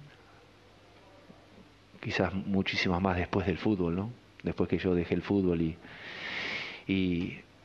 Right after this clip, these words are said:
y, y encontrarlo en muchos países y, y estuvimos en muchos eventos juntos, entonces ves la,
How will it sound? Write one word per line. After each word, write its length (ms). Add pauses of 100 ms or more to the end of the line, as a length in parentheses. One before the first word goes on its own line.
y, 800 (580)
y 140
encontrarlo 520
en 60
muchos 300
países 600
y, 240 (2500)
y 80
estuvimos 520
en 60
muchos 280
eventos 340
juntos, 400
entonces 400
ves 160
la, 380